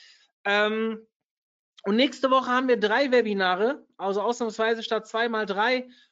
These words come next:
weil wir ein kurzfristiges mit dem Kai Spriestersbach, das habe ich im letzten Webinar schon angekündigt, ähm, eingeschoben haben, und zwar zu dem großen Google Upda-, Update bert.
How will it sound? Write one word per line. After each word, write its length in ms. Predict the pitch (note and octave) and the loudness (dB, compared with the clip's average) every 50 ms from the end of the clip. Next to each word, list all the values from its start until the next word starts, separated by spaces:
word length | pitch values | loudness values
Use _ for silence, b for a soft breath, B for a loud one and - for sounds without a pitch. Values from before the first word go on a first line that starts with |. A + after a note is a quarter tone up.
| B B _ _ | B B _ _
weil 260 | F#3 G3 G#3+ A3+ A3 | -2 2 2 2 4
wir 400 | A3+ A3+ A3+ A3 G#3+ G#3 - - | 4 4 4 4 2 2 -2 -4
ein 320 | F3+ G3 G#3 G#3+ G#3+ G3+ | -6 -4 -4 -4 -4 -6
kurzfristiges 1040 | - - C4+ D4 D4+ - - - - C4+ B3+ B3+ - B3 A#3+ A3 A#3+ A#3 A#3 A#3 A#3 | -6 -4 -4 -4 -4 -4 -10 -10 -8 -8 -8 -6 -6 -8 -4 0 2 2 2 2 -2
mit 120 | A3 A3 | -6 -6
dem 140 | A3+ A3 G#3+ | -6 -6 -6
Kai 180 | - G#3 A3+ A3+ | -4 -4 -4 -4
Spriestersbach, 800 | A3+ - - C4 B3+ - - A#3+ A#3 - - A#3+ A#3 A#3 - - | -4 -4 -6 -8 -8 -4 -6 -6 -6 -4 -2 -2 -2 -2 -4 -8
das 160 | G3 F#3 - | -10 -6 -4
habe 140 | A3 A3 G#3+ | -6 -6 -6
ich 80 | - | -8
im 80 | A3 G#3 | -6 -6
letzten 260 | A3 A#3 A#3 - - | -4 -6 -6 -6 -4
Webinar 320 | A3 G#3+ G#3+ G#3+ G#3+ G#3+ | -4 -2 -2 -2 -2 -4
schon 160 | G#3 - G#3 F#3+ | -4 -4 -6 -6
angekündigt, 560 | G#3+ G#3+ G#3+ - - G#3+ G#3+ G#3+ G3+ G#3 b b b b b b b b b _ | -6 -6 -8 -6 -6 -4 -2 -2 -4 -6 b b b b b b b b b _
ähm, 380 | - F#3 G3 G3+ G3+ G3+ G3+ G3+ - _ | -4 -2 0 0 0 -2 -4 -6 -6 _
eingeschoben 680 | F3 G3+ A3+ A#3 A#3 G#3+ - - A3+ A3 A3 G#3 G3 | -4 -2 -2 -2 -2 -2 0 2 4 4 4 2 0
haben, 300 | G3 G3+ G3+ G3+ G3+ G#3+ | 0 0 0 0 -2 -4
und 140 | G3 F#3+ - | -6 -8 -6
zwar 260 | - A3 G#3 A3+ A3 | -2 0 0 0 0
zu 160 | - - A#3 | -4 -8 -4
dem 240 | G#3+ A3 G#3+ G#3+ G3+ | -2 0 0 0 -2
großen 380 | G3 - A3 C#4 C#4 - B3+ A3+ | -2 0 0 0 0 0 -2 -2
Google 240 | B3+ C4 B3+ B3+ G#3 | -2 -2 -2 -2 -2
Upda-, 480 | A3 A3+ - - A3+ A3 A3+ A3+ A3 - - _ | -2 -2 0 0 2 2 2 2 0 -2 -4 _
Update 500 | G3+ A#3 A3+ _ A3+ A3 G#3+ G#3+ - _ _ _ | -6 -6 -2 _ 2 2 2 2 -2 _ _ _
bert. 580 | - G#3 G3 F3 D3+ C3+ - - - - - | 0 0 2 2 0 -2 -4 -10 -12 -14 -14